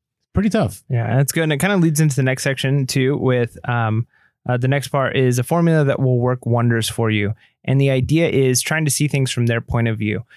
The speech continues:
Speaker 2: And if you're like me, and I think ninety-nine point nine nine nine percent of people <laughs> are like this, um, you, before you go into something where you know there's gonna be potential conflict,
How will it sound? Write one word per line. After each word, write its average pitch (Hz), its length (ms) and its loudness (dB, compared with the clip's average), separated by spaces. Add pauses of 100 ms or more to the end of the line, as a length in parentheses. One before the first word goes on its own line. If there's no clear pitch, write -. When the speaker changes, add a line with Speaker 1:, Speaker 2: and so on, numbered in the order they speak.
(340)
Speaker 2:
And 139 220 -2 (160)
if 147 180 -2
you're 170 160 2
like 180 260 0
me, 139 280 2
and 127 100 -2
I 127 60 -2
think 127 240 -2
ninety-nine 131 800 0 (300)
point 135 200 0
nine 127 160 2
nine 131 160 2
nine 127 200 2
percent 131 260 0
of 123 80 -2
people 135 460 0
<laughs> - 40 -10
are 123 100 -2
like 127 220 -2
this, 143 340 0 (480)
um, 110 360 -2 (380)
you, 147 300 2
before 147 440 0
you 190 80 -2
go 156 140 2
into 151 120 2
something 131 340 0
where 123 100 2
you 120 140 0
know 120 220 2
there's 123 240 0
gonna 123 180 -2
be 113 140 -2
potential 117 380 -4
conflict, 113 560 -4